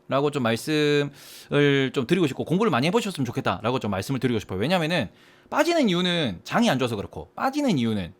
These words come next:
지금 핸드폰이 생산이 제대로 안 됩니다. 지금 말 그대로 핸드폰 출하량이나 핸드폰 그 판매량을 놓고 보셨을 때 판매량 지표가 단기로 꺾였어요. 특히 어디에서? 중국에서.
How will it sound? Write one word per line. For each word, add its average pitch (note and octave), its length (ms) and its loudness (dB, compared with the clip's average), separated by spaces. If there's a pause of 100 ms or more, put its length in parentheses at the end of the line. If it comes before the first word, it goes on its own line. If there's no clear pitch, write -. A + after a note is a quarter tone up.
지금 B3 440 -2 (340)
핸드폰이 E4+ 400 -2
생산이 C#4+ 280 2
제대로 F3+ 220 2
안 B2 80 0
됩니다. D#3 340 -4 (120)
지금 F#3+ 160 -2
말 F#3+ 100 4
그대로 G#3+ 220 2
핸드폰 A#3+ 280 0
출하량이나 G3 680 2 (180)
핸드폰 A#3+ 400 2
그 F#3 100 0
판매량을 C#4+ 420 2
놓고 E3+ 160 -2
보셨을 D3+ 320 0
때 B2+ 100 0
판매량 C#4 360 4
지표가 A2+ 600 0 (380)
단기로 G#3 340 4
꺾였어요. B3 460 2
특히 F3+ 220 -2
어디에서? A#2 320 -2
중국에서. F#2 440 -8